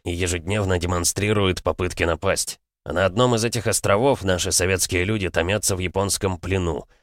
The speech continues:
На них хотят испытывать бактериологическое оружие. Можем ли мы думать иначе, высчитывать арифметические выкладки и соотношения?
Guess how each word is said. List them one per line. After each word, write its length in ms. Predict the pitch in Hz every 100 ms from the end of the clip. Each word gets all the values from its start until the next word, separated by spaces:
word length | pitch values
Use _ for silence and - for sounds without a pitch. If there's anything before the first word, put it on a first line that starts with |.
| _ _
На 100 | -
них 180 | 85 98
хотят 320 | - 87 95
испытывать 500 | 82 - 98 92 87
бактериологическое 1120 | 82 87 95 92 90 87 98 90 - 85 85
оружие. 420 | 92 98 - 98 - _ _ _ _ -
Можем 300 | 131 131 131
ли 80 | 123
мы 120 | 113
думать 320 | 131 127 107
иначе, 480 | 110 143 123 - - _
высчитывать 640 | 80 80 - 101 98 - 107
арифметические 800 | 95 95 92 117 95 - 95 85
выкладки 480 | 98 98 95 -
и 160 | 101 -
соотношения? 920 | 90 90 82 80 82 107 110 69 -